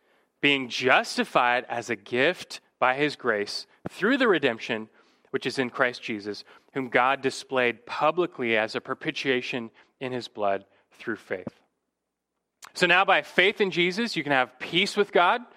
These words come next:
Romans five one. And therefore, there's no condemnation for those in Christ Jesus, Romans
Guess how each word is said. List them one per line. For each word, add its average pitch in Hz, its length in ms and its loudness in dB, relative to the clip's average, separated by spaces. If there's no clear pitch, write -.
Romans 131 300 0
five 120 240 2
one. 117 260 -2
And 143 120 2
therefore, 220 500 4
there's 180 220 2
no 185 140 4
condemnation 185 1200 0
for 151 100 -4
those 123 460 0
in 127 180 -6
Christ 110 400 -2
Jesus, 117 420 -6
Romans 113 440 -2